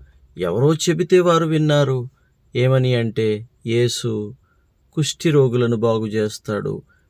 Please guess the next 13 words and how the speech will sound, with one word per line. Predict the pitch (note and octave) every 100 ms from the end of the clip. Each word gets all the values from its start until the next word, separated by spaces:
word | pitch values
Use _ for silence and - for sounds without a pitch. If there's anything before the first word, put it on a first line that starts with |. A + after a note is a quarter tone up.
| _ _
కుంటి | D3+ D#3+ D#3+ F3
వారిని | D#3 D3 C3+ C3
లేవనెత్తి | A2+ G#2+ A#2+ B2+ A#2+ - A2+
నడిపిస్తాడు, | G#2+ A2 A#2 A#2 - A2+ G#2 G#2 G#2 - - _ _ _ _ _ _ _ _ _ _ _ _ _ _ _ _ _ _ _ G#2
రక్తస్రావం | C3 C3+ F3 D#3 E3 E3 E3+ E3+ D#3
కలిగిన | D#3 C#3+ D3
రోగులను | C3+ C3+ B2 B2+ B2
బాగు | A#2 A2+ A2+ -
చేస్తున్నాడు, | A#2 A2+ - A2 G#2+ G#2+ A2+ - - - A2
ఆయన | A2 G#2+
చనిపోయిన | - A#2+ B2 C3 C3+ B2
వారిని | A#2+ A2+ A2+
లేపుతున్నాడు, | G#2 G#2 A2 A#2+ A#2 A2+ A2 G#2+ G#2